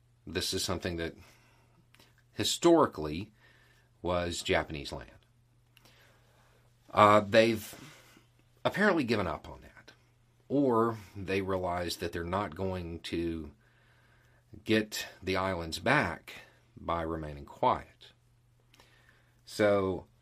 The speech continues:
when Russia invaded Ukraine, the response from Japan was a little bit different this time.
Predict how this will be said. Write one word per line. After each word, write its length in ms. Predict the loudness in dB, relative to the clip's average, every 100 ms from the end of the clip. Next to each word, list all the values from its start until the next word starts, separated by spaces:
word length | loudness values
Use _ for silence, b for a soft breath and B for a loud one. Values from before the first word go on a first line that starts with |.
| _
when 360 | -6 0 2 2
Russia 500 | 2 2 0 -4 -4 -8 -8
invaded 480 | -6 -4 -4 -6
Ukraine, 600 | -12 -4 -2 -2 -4 -12 -20 b b b b b b b -20
the 720 | -8 -2 -2 -2 -6 -8 -10 -16 B B
response 640 | -10 -8 -4 -2 -2 -6 -8 -8
from 220 | -8 -8
Japan 400 | -8 -6 -4 -4
was 100 | -6
a 60 |
little 180 | -8 -8
bit 180 | -8 -6
different 340 | -6 -6 -12
this 180 | -14 -14
time. 160 | -14